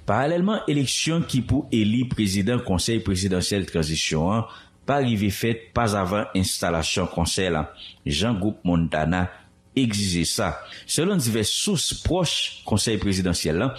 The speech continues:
conseil yo a décidé qui est nan yo qui va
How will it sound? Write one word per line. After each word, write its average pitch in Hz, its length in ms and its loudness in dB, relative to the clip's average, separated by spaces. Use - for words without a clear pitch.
conseil 151 400 0
yo 175 160 0
a 120 100 0
décidé 110 760 0
qui 180 200 2
est 131 240 0
nan 110 160 2
yo 135 100 2
qui 123 140 0
va 95 240 2